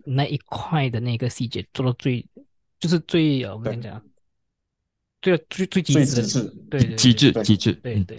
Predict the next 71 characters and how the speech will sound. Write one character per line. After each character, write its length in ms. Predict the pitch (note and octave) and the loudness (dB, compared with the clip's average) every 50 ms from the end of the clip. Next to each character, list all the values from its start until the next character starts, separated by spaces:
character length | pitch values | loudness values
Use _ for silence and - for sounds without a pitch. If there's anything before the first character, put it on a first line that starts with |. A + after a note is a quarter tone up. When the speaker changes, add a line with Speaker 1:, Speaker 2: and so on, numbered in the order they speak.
| A2+ - - | -16 -4 0
Speaker 2:
对， 140 | D3+ B2 A2+ | 0 0 0
对， 160 | - A#2 A2+ | 0 -4 -4
最 200 | - - E3 C#3 | -2 -2 -2 -2
极 200 | C3+ - A2 G#2 | -2 -2 -6 -8
致， 180 | G#2 - A#2 G#2 | -6 -4 -6 -6
是 100 | - - | -6 -8
的。 260 | A#2 G#2+ - - - _ _ _ _ _ - _ | -8 -10 -10 -12 -16 _ _ _ _ _ -20 _
Speaker 1:
因 120 | - G3+ | -4 -4
为 60 | A#3+ G3 | -2 2
我， 60 | C3+ | 2
Speaker 3:
我 40 | B2 | 4
想 180 | - C3+ C3 | 4 6 4
要 20 | D#3+ | 6
Speaker 1:
因 0 | |
为 40 | F3+ | 8
我 20 | |
们 80 | F3 D#3 | 8 8
知 60 | E3 | 8
道， 140 | G3 F#3+ - _ - | 6 0 0 _ 0
因 80 | A3+ G#3 | 2 2
为 80 | A3+ A3 | 4 4
Bitcoin 260 | F#3 F#3 - - G3 | 0 -2 -2 -2 0
的， 120 | E3+ C#3+ B2 | 0 0 -2
我 60 | C3 | -2
们 80 | B2+ C#3+ | -4 -6
讲 100 | C3 - | -4 -2
on 140 | D3 D#3 | -2 -2
chain， 260 | D3+ - - F3 D#3 C3+ | -2 -2 -2 -2 -2 0
我 60 | G#2+ | -2
们 80 | A2 C3 | -4 -4
可 80 | - | -6
能 80 | B2 A#2 | -6 -6
还 80 | G#2+ A#2 | -4 -4
要 60 | A2+ B2+ | -6 -6
等 160 | - A2 G2+ | -6 -10 -12
一 60 | G#2+ | -10
个 160 | A#2 A2+ G#2+ | -10 -8 -10
十 220 | - - - - G#2+ | -8 -8 -10 -10 -10
分 160 | G#2+ G#2 G#2 | -10 -10 -10
钟 180 | - G#2+ G#2 - _ _ | -10 -12 -14 -16 _ _
或， 160 | - C#3 B2 _ | -6 -6 -6 _
或 200 | _ - - C#3 | _ -10 -10 -4
更 140 | - C3+ A#2+ | -4 -4 -4
久 160 | - - F#2+ | -4 -8 -12
嘛， 100 | G2 G#2 | -12 -12
对。 200 | G#2+ A2+ G2+ G2 _ | -12 -12 -12 -14 _
但 100 | - E3+ | -6 -4
是 100 | D3 E3 | -2 -2
网， 260 | D3 - A2+ G2+ G2+ - _ - | -2 -2 -4 -10 -12 -14 _ -6
呃， 240 | - B2+ - - - - - - | -6 -6 -6 -6 -14 -20 -20 -14
Speaker 2:
嗯。 60 | A#3+ C#3+ | -6 -6
Speaker 1:
Lightning 340 | C#3+ - F3+ E3+ E3+ D3+ | -4 0 2 2 2 2
是 120 | - - D#3 | 0 -4 -6
马 220 | C3 G#2+ - - | -8 -6 -8 -10
上 220 | - - A#2+ A2 - _ - | -10 -12 -14 -14 -14 _ -12
秒 300 | C3+ C3 B2+ G#2+ F#2 A2 | -8 -8 -8 -8 -10 -14
送 240 | - - C#3 A2 G#2+ | -12 -12 -12 -12 -12
的。 80 | - _ _ _ | -18 _ _ _
Speaker 2:
对， 160 | - B2+ A2 - | -4 -4 -4 -4
Speaker 1:
那 140 | C3+ A#2+ - - _ - - | -6 -12 -14 -18 _ -14 -2
Speaker 2:
对， 140 | - A#2+ G#2+ | -2 0 0
对， 200 | - - A#2+ - - - _ - | 0 -4 -10 -12 -12 -20 _ -10
嗯。 240 | - G#3+ G#3 - - _ _ _ _ | -10 -10 -10 -10 -16 _ _ _ _
Speaker 3:
对， 160 | - A2+ - - _ - - - - - - - | -8 -8 -8 -8 _ -20 -20 -18 -18 -14 2 2
我 60 | - | 4
想 120 | - A#2 | 6 6
要 80 | A#2+ C#3 | 4 6
piggyback 420 | - C3+ A#2+ A#2+ A#2 C#3+ C3 G2+ | 6 8 8 8 8 4 2 2
on 80 | G2 F2+ F3+ | 2 -2 0
这 100 | - F#2+ | -2 -4
个， 160 | G2 F#2+ | -4 -4